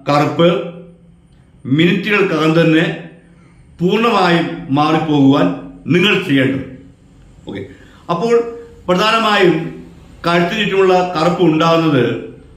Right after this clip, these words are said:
പ്രായമാകുമ്പോൾ ഉണ്ടാകാറുണ്ട്. ഒരു മുപ്പത് വയസ്സൊക്കെ കഴിഞ്ഞ് കഴിയുമ്പോഴത്തേക്ക് സ്കിന്നൊക്കെ അല്പം ഒന്ന് ഞൊളിയും,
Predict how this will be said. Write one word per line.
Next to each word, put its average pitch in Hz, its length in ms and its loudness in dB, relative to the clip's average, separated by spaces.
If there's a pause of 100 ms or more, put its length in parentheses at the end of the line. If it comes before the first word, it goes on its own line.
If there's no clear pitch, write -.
(220)
പ്രായമാകുമ്പോൾ 160 920 0 (400)
ഉണ്ടാകാറുണ്ട്. 123 580 0 (100)
ഒരു 123 140 -6
മുപ്പത് 131 300 0
വയസ്സൊക്കെ 131 420 0 (480)
കഴിഞ്ഞ് 131 240 2
കഴിയുമ്പോഴത്തേക്ക് 127 540 2
സ്കിന്നൊക്കെ 135 540 0 (180)
അല്പം 117 260 -6
ഒന്ന് 113 120 -8 (100)
ഞൊളിയും, 117 340 -2